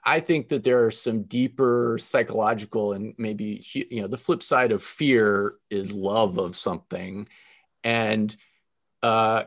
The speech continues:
Calhoun, I think, is reacting to defend something that he loves, as, as twisted as that can seem to us, right? That slavery was part of his conception of home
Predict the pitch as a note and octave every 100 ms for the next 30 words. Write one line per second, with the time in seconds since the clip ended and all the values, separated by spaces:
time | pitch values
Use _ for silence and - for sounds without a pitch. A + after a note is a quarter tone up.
0 | - - C#3 - E3+ D#3+ D3 C3 A#2 A#2
1 | A2+ C3+ A#2 C3 B2+ A#2 A2+ A2+ A#2+ -
2 | C3+ A#2 G#2+ B2 F#2+ A2 - A#2+ A#2+ A2+
3 | A#2 G#2 - G2 G2 G#2+ F#2 - G#2+ G#2
4 | A#2 F#2 - - - - - G2+ G3+ -
5 | - - G#2+ G#2+ - - _ _ - -
6 | F3 F3 - D#3 B2 G#2+ - A#2 A2+ -
7 | _ _ _ _ _ _ _ _ - A2+
8 | G#2+ - D3+ C#3 A2 - - G2 E2+ -
9 | - G#2+ G2+ G2+ A2+ - - - - _
10 | - B2 - - B2+ D3+ C#3 D3 C3+ B2+
11 | A#2 - G2+ B2+ A#2+ A#2+ A2+ - A2+ -
12 | A#2 A2 - G#2+ G#2 F#2+ - - A2 A2
13 | A2 A2 A2